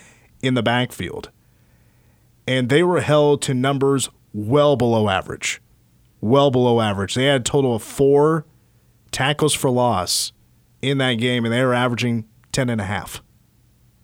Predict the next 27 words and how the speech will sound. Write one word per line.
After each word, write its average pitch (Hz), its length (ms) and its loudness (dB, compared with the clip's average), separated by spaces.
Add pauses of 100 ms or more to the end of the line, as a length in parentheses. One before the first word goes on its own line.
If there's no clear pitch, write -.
(680)
They 139 120 2
didn't 147 160 2
have 139 120 2
a 123 60 -2
single 135 260 0
sack 147 380 0
in 131 80 0
the 123 80 0
game, 113 180 0
which 120 220 -2
also, 160 320 2
shout 175 260 2
out 151 80 -2
to 143 60 -2
the 139 100 2
offensive 120 380 -2
line, 117 420 2 (300)
who 139 80 -2
has 117 160 -2
not 160 180 2
allowed 156 260 4
a 127 60 0
sack 127 680 0 (460)
in 123 160 -4
three 120 280 -4
games. - 540 -8
<laughs> - 40 -20